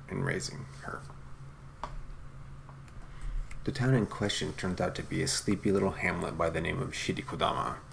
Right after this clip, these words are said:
which, as our folklorist pointed out, is directly Kappa related, being the soul that dwells in the human rear end, which this particular yokai is so keen to steal. Upon Kanako's return with her grandmother, a fatal accident occurs,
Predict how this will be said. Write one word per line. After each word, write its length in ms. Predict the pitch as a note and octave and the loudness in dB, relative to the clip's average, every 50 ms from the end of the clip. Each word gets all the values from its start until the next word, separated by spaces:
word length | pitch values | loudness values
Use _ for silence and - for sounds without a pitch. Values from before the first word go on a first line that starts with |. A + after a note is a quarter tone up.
| - - - - - - - - - - | -12 -12 -12 -12 -12 -14 -14 -12 0 4
which, 320 | - F#2+ - - - - | 4 4 6 4 2 2
as 180 | - F2 - - | 2 2 2 4
our 100 | E2+ E2+ | 2 2
folklorist 640 | - - G#2+ G2+ - - - G#2 F#2+ - - - - | 4 6 6 6 6 6 2 2 2 2 0 -2 0
pointed 300 | - F#2 F2+ - F2 F2 | 2 2 2 2 4 4
out, 260 | F2 F2 F2 - - | 6 6 6 4 2
is 120 | E2 E2+ | -2 -4
directly 440 | - - - F2+ F2+ F#2 - - - | -2 2 4 4 4 4 4 2 0
Kappa 400 | - - - - F2+ - - - | 0 2 2 2 2 2 2 0
related, 560 | - - E2+ - - - - - - - - - - - - - - - - | 0 2 2 2 2 2 2 0 0 -2 -2 -6 -8 -10 -8 -6 -6 -2 2
being 260 | F#2+ F2+ F2 F2 F2 | 2 2 2 2 2
the 80 | E2 | 2
soul 320 | - - - - E2 F2+ F2 | 2 4 4 4 4 4 4
that 180 | F2 F2 - | 4 2 2
dwells 360 | - - F2+ F2+ - - - - | 2 2 2 2 2 0 0 0
in 80 | F#2+ | -2
the 40 | - | -2
human 380 | - - F2+ F2 F2 F2+ F#2 F#2 | 0 0 0 2 2 4 4 6
rear 180 | F2+ E2+ E2 | 6 6 6
end, 360 | E2 D#2+ D2+ D#2 E2+ - - - - - | 6 4 4 4 2 0 -2 -2 -4 -2
which 280 | - F#2 F2 - - | 0 0 0 0 0
this 160 | - E2+ - - | 0 0 -4 0
particular 460 | - F#2+ - - - - F#2 F#2 F2+ | 0 0 0 0 0 0 2 2 2
yokai 500 | F#2 - - - - - F#2 F#2+ G2 - | 2 2 0 0 2 0 2 2 2 0
is 80 | - - | 0 0
so 240 | - - - - - | -2 0 0 -2 -2
keen 260 | - - F2 - - | -2 -2 -2 -2 0
to 80 | - | 2
steal. 520 | - - - - - - - - - - - - - - - - - - - - - - - - - - - - - - - - - | 0 2 2 2 0 0 0 -2 -4 -4 -8 -10 -12 -12 -12 -12 -12 -12 -12 -12 -12 -12 -12 -12 -12 -12 -12 -12 -12 -12 -12 -6 -6
Upon 340 | - - C#3 C#3 D3 D3 C3+ | 0 8 10 10 10 10 12
Kanako's 400 | C#3 C3 A#2 A2+ - G#2 F#2 F#2 | 12 12 12 12 10 8 8 6
return 400 | F#2+ - - - F#2+ F2+ F2+ F2 | 4 4 4 6 6 8 8 6
with 140 | F2 - - | 4 0 -2
her 100 | F2 D#2+ | -2 -2
grandmother, 560 | - - F2 E2 D#2+ - - - - - - | 0 2 2 2 2 0 -2 0 0 0 0
a 100 | - - | -2 -2
fatal 320 | - - B2 A#2+ A#2 G#2+ | 0 2 2 4 4 4
accident 460 | D2 D#2 F#2+ - - - F#2 E2 F2 E2 | 6 4 4 2 2 0 0 0 0 -2
occurs, 600 | - - - E2 D#2 D2 D2 D#2 - - - | -2 -2 0 2 4 4 4 2 2 0 -2